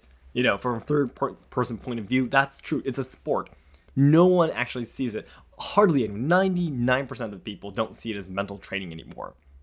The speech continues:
So I completely understand the side who wants to call it sports Iaido too.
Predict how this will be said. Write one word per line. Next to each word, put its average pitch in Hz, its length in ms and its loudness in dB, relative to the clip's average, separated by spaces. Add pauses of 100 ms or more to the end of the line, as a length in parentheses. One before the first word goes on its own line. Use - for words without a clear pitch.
(840)
So - 140 -4
I 117 40 0
completely 147 540 -4
understand 117 500 -4 (340)
the 104 380 -2
side 104 420 4
who 107 140 -8
wants 95 440 -4
to - 60 -8
call 110 260 0
it - 200 -4
sports - 460 -2
Iaido 87 480 -10
too. 62 280 -12